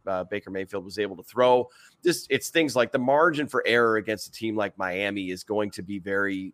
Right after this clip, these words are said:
slim. And yeah, Raheem Mostert, I mean, he's not the, the same running back that he was a couple of years ago, but he has been good. You don't,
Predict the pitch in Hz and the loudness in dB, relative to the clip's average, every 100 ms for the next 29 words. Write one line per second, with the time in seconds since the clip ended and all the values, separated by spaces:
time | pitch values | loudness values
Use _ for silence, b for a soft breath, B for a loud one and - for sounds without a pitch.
0 | _ - - 101 - _ _ _ _ _ | _ -10 -6 -6 -6 _ _ _ _ _
1 | - 104 107 104 101 76 98 104 127 117 | 0 4 4 4 0 0 -2 -2 0 2
2 | 113 - 110 104 101 113 107 123 123 120 | 0 0 0 0 0 -4 0 4 4 4
3 | 107 92 107 - 107 104 104 101 95 _ | 0 0 -6 -2 0 2 0 -4 -8 _
4 | b b - 113 117 107 104 113 104 104 | b b 0 2 4 4 4 2 0 -2
5 | 101 98 101 104 98 104 90 98 95 101 | -2 -2 -2 -2 -2 -2 -2 -4 -2 -4
6 | 110 104 117 117 - 107 92 117 117 104 | -4 4 6 6 2 0 2 4 4 4
7 | 104 | -2